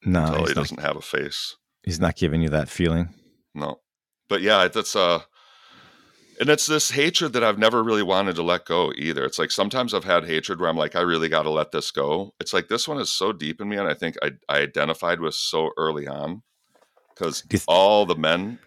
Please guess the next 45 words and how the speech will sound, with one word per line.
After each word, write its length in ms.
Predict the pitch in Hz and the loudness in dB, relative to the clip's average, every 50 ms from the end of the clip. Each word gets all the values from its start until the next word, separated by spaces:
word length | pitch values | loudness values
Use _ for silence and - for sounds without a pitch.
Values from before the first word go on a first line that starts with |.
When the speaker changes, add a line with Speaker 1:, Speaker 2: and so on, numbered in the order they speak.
| - | -8
Speaker 2:
in 120 | 85 90 95 | -6 -2 0
my 120 | 92 87 | 0 2
life, 240 | 82 80 82 87 - | 4 4 2 2 2
for 160 | - 90 85 | 0 -2 -2
the 80 | 76 76 | -2 -2
most 340 | 71 73 80 85 - - | -2 -2 -2 -2 -4 -4
part, 280 | - 113 120 127 139 - - | -2 -2 0 0 0 0 0
I 100 | 82 82 | 0 0
was 180 | 80 80 71 | 0 0 0
like, 180 | 82 80 76 - | 0 0 0 0
"I 140 | - 78 78 | 2 2 2
wanna 280 | 78 76 76 76 73 | 2 2 0 0 0
have 140 | 76 78 69 | -2 -4 -4
nothing 280 | 73 76 76 - 82 71 | -4 -4 -6 -6 -6 -8
to 40 | 73 | -8
do 160 | 69 71 73 | -6 -6 -4
with 180 | 73 71 - - | -4 -4 -4 -6
any 140 | 73 71 69 | -6 -6 -6
of 100 | 69 64 | -8 -10
these 180 | 62 69 67 - | -12 -14 -14 -12
people." 540 | - 90 101 107 - 76 69 71 71 - _ _ _ _ _ _ _ _ _ _ _ _ _ _ - | -10 -10 -10 -8 -6 -6 -6 -6 -8 -10 _ _ _ _ _ _ _ _ _ _ _ _ _ _ -12
And, 280 | 73 73 73 73 73 | -10 -8 -8 -6 -4
uh, 380 | 73 73 73 73 71 71 69 69 - _ _ _ _ _ _ _ _ _ _ | -4 -2 -2 -2 -4 -4 -6 -10 -12 _ _ _ _ _ _ _ _ _ _
yeah, 140 | - 98 87 | -2 -2 0
I 60 | 82 | 0
think, 180 | 80 90 110 - | 0 -2 -2 0
<clears throat> 300 | - 185 151 135 123 - | 2 2 2 2 0 -2
I 80 | 92 95 | -2 0
think 160 | 101 98 90 | 2 2 4
I, 160 | 85 80 76 - - _ - | 4 4 2 0 -6 _ -4
I 80 | 76 | -2
identified 540 | 78 73 80 82 73 73 - - 76 76 73 | -2 -2 0 -2 -4 -4 -4 -2 -2 -2 -2
with 140 | 71 71 - | -4 -4 -4
it 120 | 78 73 69 - _ _ _ _ _ | -4 -4 -4 -6 _ _ _ _ _
pretty 260 | - - 80 71 71 | -6 -6 -4 -4 -2
early 280 | - 78 78 78 71 73 | -2 0 0 0 0 -2
on, 160 | 76 78 71 | -2 -2 -2
like, 160 | 71 71 - | -4 -6 -6
men 180 | 78 80 78 71 | -4 -4 -4 -4
are 80 | 71 | -6
just 220 | 69 69 - - - | -6 -8 -10 -10 -10
fucked 320 | - - 71 - _ - | -10 -12 -12 -10 _ -4
up. 220 | 73 71 69 - _ - | -2 -2 -2 -4 _ -8
And 120 | 87 85 82 - | -6 -4 -2 0
I, 180 | 87 95 101 | 2 2 0